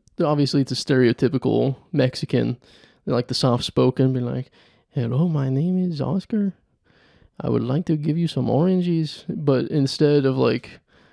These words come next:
you know, the typical guy that, you know, racist people <laughs> do. It's, um, one of those soft-spoken Mexican guys, uh, at a baseball game trying to sell hot dogs,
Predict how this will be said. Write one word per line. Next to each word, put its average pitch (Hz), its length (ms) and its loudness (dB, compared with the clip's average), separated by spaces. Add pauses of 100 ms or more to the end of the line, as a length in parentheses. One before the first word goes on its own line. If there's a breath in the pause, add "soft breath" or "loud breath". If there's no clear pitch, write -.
(160 soft breath)
you 135 160 0
know, 117 180 4
the 117 100 -2
typical 131 480 0
guy 120 500 0
that, 117 380 0
you 151 140 4
know, 123 140 6
racist 139 520 4
people 127 300 2
<laughs> - 0 -
do. 147 140 6 (1300 loud breath)
It's, 143 200 4
um, 127 440 4
one 143 140 8
of 143 80 10
those 135 420 6
soft-spoken 143 640 4
Mexican 135 400 2
guys, 123 580 2 (180)
uh, 120 480 2
at 127 120 0
a 113 60 2
baseball 143 440 2
game 160 260 2
trying 139 320 4
to 120 60 0
sell 131 280 2
hot 135 260 2
dogs, 165 420 2